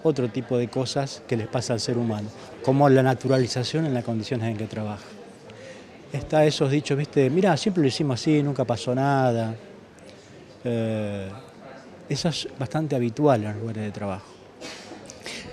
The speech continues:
Lamentablemente en nuestro país no hay una política seria en salud y seguridad de, de prevención, y los trabajadores en general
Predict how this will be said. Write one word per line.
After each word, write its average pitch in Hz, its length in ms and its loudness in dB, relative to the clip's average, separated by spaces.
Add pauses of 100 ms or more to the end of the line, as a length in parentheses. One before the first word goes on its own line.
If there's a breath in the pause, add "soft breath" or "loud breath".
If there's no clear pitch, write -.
(120)
Lamentablemente 147 680 6
en 135 40 2
nuestro 127 200 0
país 135 220 4
no 147 100 0
hay 127 80 4
una 120 180 2
política 117 420 0
seria 120 300 0
en 113 80 -2
salud 117 200 0
y 117 40 0
seguridad 120 480 0
de, 113 100 -2 (260)
de 113 100 -4
prevención, 120 560 -2 (1120 loud breath)
y 139 100 6
los 131 160 4
trabajadores 139 680 2
en 123 100 -2
general 143 480 4